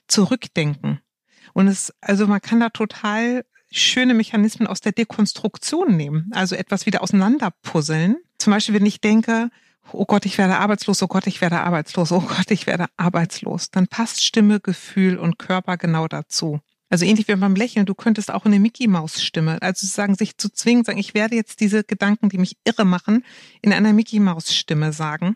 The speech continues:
"Oh Gott, ich werde arbeitslos, oh Gott, ich werde arbeitslos." Und dann hört man sich zu und denkt, "Was, was rede ich da?" Also sich selber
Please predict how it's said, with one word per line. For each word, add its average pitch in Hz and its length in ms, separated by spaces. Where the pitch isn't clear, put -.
"Oh - 100
Gott, 466 140
ich - 120
werde - 260
arbeitslos, 480 460
oh 381 60
Gott, 415 200
ich - 140
werde 381 220
arbeitslos." 381 600
Und 208 160
dann 214 260
hört 226 320
man 294 140
sich - 220
zu - 80
und 240 100
denkt, 233 160
"Was, - 220
was - 260
rede 262 380
ich - 260
da?" 165 280
Also 202 180
sich 208 200
selber 302 800